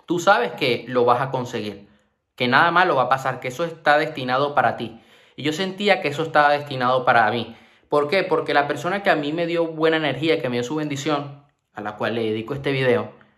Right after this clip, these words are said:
ella sabe muy bien quién es, me dijo, "Mira, si eso tú lo estás haciendo para ayudar a otras personas, ese conocimiento que tú vas a adquirir va a ser para cambiar vidas", que así va a ser, "el universo te va a ayudar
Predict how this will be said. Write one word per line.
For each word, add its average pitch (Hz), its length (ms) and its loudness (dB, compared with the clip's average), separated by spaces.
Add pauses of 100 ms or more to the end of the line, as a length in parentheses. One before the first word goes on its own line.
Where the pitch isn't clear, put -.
(300)
ella 120 240 2
sabe 123 240 2
muy 123 180 0
bien 120 140 0
quién 127 180 0
es, - 240 -10 (160)
me 127 220 4
dijo, 135 480 4
"Mira, 135 260 4
si 131 300 -4
eso 175 680 -2 (100)
tú 151 160 0
lo 160 80 6
estás 160 220 2
haciendo 123 600 0
para 120 180 6
ayudar 123 320 4
a 139 40 4
otras 139 220 -2
personas, 139 580 -2 (280)
ese 143 240 -4
conocimiento 135 640 -2
que 135 100 -8
tú 127 200 -4
vas 131 140 2
a 135 60 2
adquirir 135 760 -4
va 131 300 4
a 139 60 -2
ser - 380 -2
para 110 260 2
cambiar 120 500 2
vidas", 120 380 -4 (100)
que - 100 -10
así 110 260 -10
va 104 100 -4
a - 20 -12
ser, 139 320 -8 (140)
"el 135 140 2
universo 127 420 0
te 135 120 2
va 107 240 4
a 110 40 2
ayudar 107 400 -6